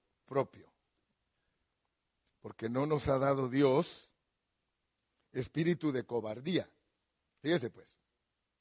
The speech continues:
en el espíritu, cuando hablamos nosotros del espíritu unido con el alma,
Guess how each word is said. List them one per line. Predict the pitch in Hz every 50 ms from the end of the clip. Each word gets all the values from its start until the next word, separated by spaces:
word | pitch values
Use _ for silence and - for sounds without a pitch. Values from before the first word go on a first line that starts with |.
| _ _ _ _ _ _ _ _ _ _ _ _ _ _ _ _ _ _ _ _ -
en | 113 120 120
el | 120 117
espíritu, | 117 113 - - - - 240 202 165 139 - 160 175 190 202 - _ _ _ _ _ _ _ _ _ _ _ _ _ _ _ _ _ _ _ _ _ _ _ _ _ _ _ _ _ _ _ _ _ _ _ _ _ _ _ _ _ _ _ _ _ _ _ _ _ _ _ _ _ _ _ _ _ _ _ _ _ _ _ _ _ -
cuando | 107 107 104 104
hablamos | 104 110 123 131 139 156 156
nosotros | 156 156 143 - 170 156 117 120 117 104 - - _ _ _ _ _ _ _ _ _ _ _ _ _ _ _ _ _ _ _ _ _ _ _ _ _ _
del | - 113 113 110 107 107 107 107
espíritu | 104 - - 156 160 156 151 127 - 131 127 127 - -
unido | 110 113 110 120 139 143 156 147
con | - 131 113 110
el | 110 117 135
alma, | 139 135 127 120 123 127 131 139